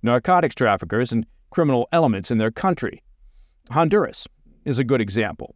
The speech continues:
Former President Juan Hernandez is facing trial in New York City currently on drug trafficking and weapons charges. And rumors and allegations continue to swirl around the current Honduran president's family, including President Castro's husband, former President Mel Zelaya,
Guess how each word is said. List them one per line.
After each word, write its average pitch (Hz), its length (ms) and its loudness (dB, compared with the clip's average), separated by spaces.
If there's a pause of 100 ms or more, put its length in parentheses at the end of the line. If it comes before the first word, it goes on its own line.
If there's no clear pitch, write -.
Former 151 300 0
President 120 420 0
Juan 127 240 2
Hernandez 131 640 -2 (280)
is - 140 -6
facing 135 340 2
trial 135 300 2
in 123 60 0
New 131 80 0
York 131 220 -2
City 185 340 0
currently 87 500 -4 (380)
on 127 240 0
drug 143 280 0
trafficking 107 540 0
and 131 220 -4
weapons 151 380 -2
charges. - 540 -6 (460)
And 120 120 -2
rumors 135 380 2
and 135 100 2
allegations 120 580 0
continue 120 720 0 (260)
to 107 80 -4
swirl 151 400 2
around 120 220 4
the 113 80 2
current 196 400 0
Honduran 95 500 -2
president's 98 420 -2
family, 104 520 -4
including 135 500 0
President 127 380 0
Castro's 123 460 0
husband, 117 400 0
former 107 240 -2
President 113 500 -2
Mel 113 260 2
Zelaya, 113 640 0